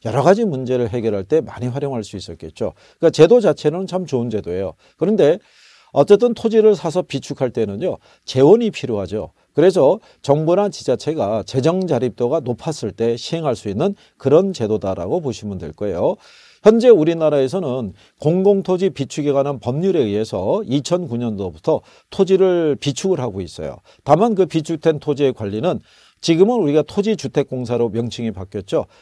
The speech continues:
예, 거기에서 토지은행 계정이라는 별도의 고유 계정을 두고 별도로 관리하고 있다. 예, 이렇게 여러분들이 구별하시면 될 거예요. 그래서 이 토지은행 제도를 시행하는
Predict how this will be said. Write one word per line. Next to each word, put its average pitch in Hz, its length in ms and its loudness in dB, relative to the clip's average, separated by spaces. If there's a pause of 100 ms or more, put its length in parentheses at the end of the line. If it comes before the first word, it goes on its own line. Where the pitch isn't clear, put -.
예, 135 120 4
거기에서 156 760 2 (280)
토지은행 185 560 0
계정이라는 117 720 -4 (200)
별도의 160 480 2
고유 151 340 2
계정을 107 400 -4
두고 131 320 -2
별도로 131 500 -2
관리하고 113 480 -4
있다. 104 460 -4 (220)
예, 107 60 -4
이렇게 135 360 0
여러분들이 104 380 -2
구별하시면 107 640 -4
될 95 160 -10
거예요. 69 260 -12 (320)
그래서 208 200 2
이 196 100 4
토지은행 214 640 0
제도를 160 380 -2
시행하는 127 680 -6